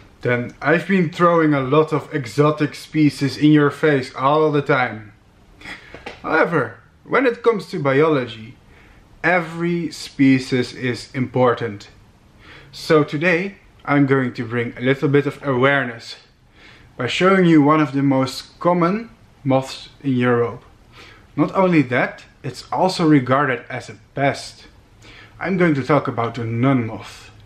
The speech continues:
Lymantria monarcha. It's not a huge atlas moth or a birdwing, but it's important to educate yourself about species like these that significantly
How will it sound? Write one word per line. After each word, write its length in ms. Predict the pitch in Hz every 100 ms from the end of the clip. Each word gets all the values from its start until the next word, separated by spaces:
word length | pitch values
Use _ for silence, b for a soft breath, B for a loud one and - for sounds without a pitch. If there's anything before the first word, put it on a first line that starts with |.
| 139
Lymantria 960 | 123 123 165 190 170 190 180 175 -
monarcha. 720 | 143 139 139 123 113 - 113 - - - - _ _ B B B B B -
It's 220 | 131 -
not 280 | 190 196 -
a 80 |
huge 360 | 147 135 131 -
atlas 420 | 156 170 165 156
moth 340 | 156 151 156 -
or 160 | 160 139
a 100 | 117
birdwing, 580 | 123 131 123 120 127 131 - _ -
but 160 | 120 135
it's 240 | 135 -
important 800 | 170 170 139 131 127 120 123 - - - _ - B B B -
to 140 | -
educate 600 | 147 135 135 135 123 123
yourself 480 | 123 - 123 120 123
about 300 | 120 117 113
species 500 | - 151 151 143 139
like 320 | 139 127 113
these 420 | 120 117 117 - - B B B -
that 80 | 127
significantly 1300 | - 147 135 139 214 214 208 202 180 - 143 147